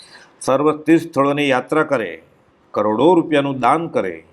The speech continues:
કરોડો વર્ષ સુધી તપ કરે, સર્વ શાસ્ત્રો ભણે ભણાવે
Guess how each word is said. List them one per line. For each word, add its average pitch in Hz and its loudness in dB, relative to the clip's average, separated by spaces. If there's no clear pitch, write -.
કરોડો 127 0
વર્ષ 170 0
સુધી 135 -2
તપ 175 2
કરે, 85 -8
સર્વ 131 0
શાસ્ત્રો 135 0
ભણે 113 -2
ભણાવે 139 0